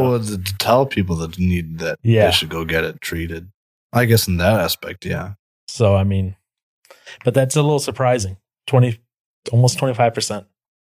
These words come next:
Speaker 2: Mm-hmm.
Speaker 1: One in four. That's what I said. They're humans still. They're gonna
Speaker 2: Yeah.
Speaker 1: have issues.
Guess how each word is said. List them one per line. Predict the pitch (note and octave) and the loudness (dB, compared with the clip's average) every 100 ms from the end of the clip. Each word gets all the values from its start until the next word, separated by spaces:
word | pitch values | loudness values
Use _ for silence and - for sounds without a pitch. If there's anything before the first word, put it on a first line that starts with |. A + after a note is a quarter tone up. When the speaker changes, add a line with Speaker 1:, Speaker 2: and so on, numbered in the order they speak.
| - | -2
Speaker 2:
Mm-hmm. | A2 G2 | 2 4
Speaker 1:
One | A2 | 4
in | G2 | 2
four. | A#2+ A2+ G2+ _ _ _ _ - | 0 0 -2 _ _ _ _ -10
That's | A2+ | 0
what | A2+ | 2
I | |
said. | A2+ C3+ - | 4 2 2
They're | - C#3+ | -2 0
humans | A#2 E3 C#3 | 2 2 0
still. | - C3 C#3+ F#2+ - | -2 0 0 -2 -2
They're | B2 | 0
gonna | C#3+ C3+ A2 A#2 | 2 2 2 0
Speaker 2:
Yeah. | G2 | 0
Speaker 1:
have | A#2 A2+ | 0 0
issues. | B2 - G2+ - | -2 -2 -6 -8